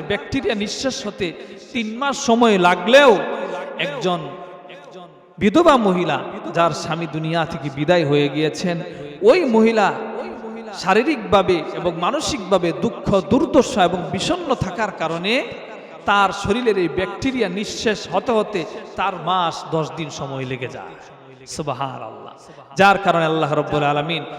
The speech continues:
চার মাস দশ দিন তাকে অপেক্ষা করতে বলেছেন। তিনি যখন কোরআনে কারিমের এই সততা দেখলেন, ইহুদি ধর্মের কথা ভুলে গিয়ে তিনি কালিমা পড়ে মুসলমান হয়ে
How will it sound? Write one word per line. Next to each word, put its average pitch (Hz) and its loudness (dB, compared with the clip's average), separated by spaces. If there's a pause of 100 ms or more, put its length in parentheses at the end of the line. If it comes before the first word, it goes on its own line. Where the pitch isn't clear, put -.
(240)
চার 202 4
মাস 185 2
দশ 190 4
দিন 247 -6
তাকে 175 -10
অপেক্ষা 156 -10
করতে 143 -10
বলেছেন। 139 -6 (460)
তিনি 277 0
যখন 214 -2 (140)
কোরআনে 196 -2
কারিমের 170 -4
এই 151 -4
সততা 156 -8
দেখলেন, 165 -6 (300)
ইহুদি 202 2
ধর্মের 165 0
কথা 156 0
ভুলে 170 4
গিয়ে 170 -2
তিনি 160 -8
কালিমা 165 0
পড়ে 147 -4
মুসলমান 139 -6
হয়ে 131 -6